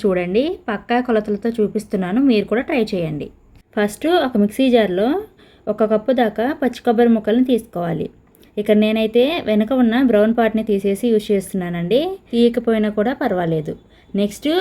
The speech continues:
ఒక టేబుల్ స్పూన్ అంతా బెల్లం ముక్కని వేసుకొని దీన్ని మెత్తగా, అంటే మీకు ఎంత వీలైతే అంత మెత్తగా గ్రైండ్ చేసుకోండి.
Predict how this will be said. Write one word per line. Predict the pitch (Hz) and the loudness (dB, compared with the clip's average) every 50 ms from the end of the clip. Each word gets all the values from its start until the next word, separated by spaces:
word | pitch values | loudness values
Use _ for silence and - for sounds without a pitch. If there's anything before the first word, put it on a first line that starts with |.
| 381 - 233 | -2 -2 -4
ఒక | 220 220 226 220 | -2 0 2 2
టేబుల్ | 214 214 214 233 233 | 2 4 2 0 -2
స్పూన్ | - - 233 220 208 196 | -2 -2 0 0 0 0
అంతా | 185 170 214 240 294 349 330 226 | -2 -2 -2 0 0 2 4 4
బెల్లం | 208 208 214 226 233 233 | 4 4 4 4 2 2
ముక్కని | 233 233 220 220 214 196 | 2 0 -2 0 0 -2
వేసుకొని | 185 185 - - 185 185 202 240 302 392 427 - _ _ _ - - - _ - 202 | -2 -4 -6 -8 -6 -2 -2 -2 -2 -2 -4 -12 _ _ _ -20 -20 -20 _ -6 -2
దీన్ని | 214 226 214 226 254 302 370 370 285 | 0 2 4 4 2 2 2 2 2
మెత్తగా, | 220 202 - - - 226 214 196 175 - - _ - - | 2 2 0 -2 -2 0 2 0 0 -2 -6 _ -8 -4
అంటే | 202 202 190 220 214 208 | -4 0 2 2 2 2
మీకు | 208 196 202 220 247 294 349 381 - - - - | 2 2 2 2 2 2 2 0 -2 -4 -6 -4
ఎంత | 185 190 190 262 262 254 | -4 -2 0 0 2 4
వీలైతే | 262 247 233 214 202 196 - 277 320 330 - 202 | 4 4 4 2 0 0 -2 -4 -4 -4 -4 -4
అంత | 190 190 - 202 185 | -4 -4 -2 -2 -2
మెత్తగా | 190 190 190 202 220 247 233 | -2 -4 -2 -2 -2 0 0
గ్రైండ్ | 220 208 190 185 185 - | 2 2 2 0 -2 -4
చేసుకోండి. | 185 170 170 170 - - 165 160 151 - | -6 -6 -6 -8 -8 -8 -6 -6 -6 -8